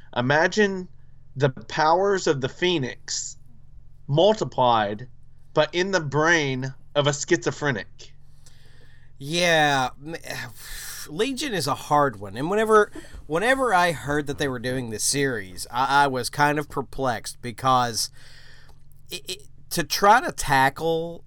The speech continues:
Speaker 2: a character like Legion is just something, it needs somebody smarter than me to be <laughs> able to do that. And, you know, not that I'm a, the smartest person in the world, I'm just saying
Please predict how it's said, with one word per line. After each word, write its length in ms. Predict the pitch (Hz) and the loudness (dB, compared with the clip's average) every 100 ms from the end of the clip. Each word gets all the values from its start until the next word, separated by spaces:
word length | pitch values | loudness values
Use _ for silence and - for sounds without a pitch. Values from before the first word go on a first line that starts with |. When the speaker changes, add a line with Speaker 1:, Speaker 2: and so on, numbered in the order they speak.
| - | -10
Speaker 2:
a 80 | 127 | -8
character 560 | - 127 135 127 151 | -2 -2 -2 -2 -4
like 280 | 131 113 107 | -2 -6 -8
Legion 600 | 95 110 117 117 143 147 | -10 -10 -8 -6 -6 -6
is 220 | 151 151 - | -6 -6 -4
just 280 | 175 226 - | -2 0 4
something, 340 | 208 - 175 | 2 2 -2
it 180 | 165 165 | -4 -4
needs 260 | 185 208 - | -4 0 0
somebody 400 | 208 190 175 170 | 4 4 4 2
smarter 420 | - 185 170 147 | 2 4 4 2
than 240 | 135 131 | 0 0
me 360 | 139 135 117 104 - - - | 0 -2 -4 -8 -14 -18 -14
to 100 | - | -6
be 200 | 151 156 | 0 4
<laughs> 80 | 147 | 4
able 220 | 147 139 131 | 4 0 -2
to 80 | |
do 340 | 127 127 160 135 | -4 0 0 2
that. 340 | 107 98 101 | -2 -4 -6
And, 460 | 113 120 117 113 123 | -4 -4 -4 -6 -8
you 60 | 120 | -8
know, 140 | 104 | -2
not 220 | 131 143 | 0 0
that 100 | 147 | 2
I'm 220 | 135 135 127 | 2 2 0
a, 140 | 113 - - | -4 -10 -14
the 60 | - | -8
smartest 360 | 151 156 143 - | 2 4 4 0
person 240 | 135 107 | -4 -6
in 40 | |
the 60 | 113 | -6
world, 260 | 135 160 135 | 0 2 2
I'm 120 | 156 | 0
just 160 | 143 - | -2 0
saying 360 | 156 139 131 | 2 2 0